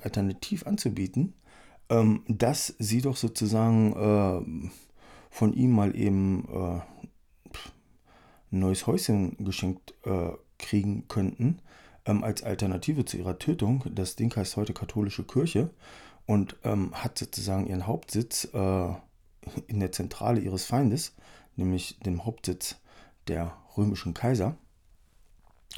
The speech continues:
wodurch eben die katholische Kirche an dem Ort zentriert ist, von wo eigentlich ihre Tötungen ausgingen.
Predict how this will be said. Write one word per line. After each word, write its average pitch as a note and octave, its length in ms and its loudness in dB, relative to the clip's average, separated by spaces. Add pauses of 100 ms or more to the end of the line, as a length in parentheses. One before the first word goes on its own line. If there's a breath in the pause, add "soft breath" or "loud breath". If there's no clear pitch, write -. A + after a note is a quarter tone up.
(360 loud breath)
wodurch A2+ 300 6
eben G#2+ 200 4
die - 100 -4
katholische - 580 -2
Kirche E3+ 480 0 (360)
an G2+ 140 0
dem A2 220 4
Ort G#2+ 180 -2
zentriert G2+ 400 -2
ist, - 200 -4 (220)
von G#2 400 0 (260)
wo G2 240 -6
eigentlich G#2+ 420 -4
ihre G#2+ 160 -2
Tötungen B2+ 420 -2
ausgingen. - 500 -4